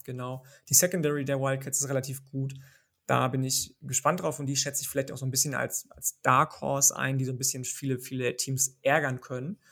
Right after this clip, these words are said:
Ähm, zwölf, elf, zehn, neun.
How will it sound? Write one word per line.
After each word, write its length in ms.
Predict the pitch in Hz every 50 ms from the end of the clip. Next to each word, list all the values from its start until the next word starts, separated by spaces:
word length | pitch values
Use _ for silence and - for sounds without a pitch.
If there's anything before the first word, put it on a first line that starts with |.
| - _ _ _ _ _ _ -
Ähm, 720 | 131 127 131 131 127 127 123 127 127 135 135 135 - - _ _ - - 139 135
zwölf, 260 | - - 139 139 135 -
elf, 240 | - - 67 135 135 - _ _ _ _ _ _ _ _ _ _ _ _ _ _ _ -
zehn, 440 | - - 131 127 127 127 127 135 - _ _
neun. 400 | - 123 123 127 139 156 170 190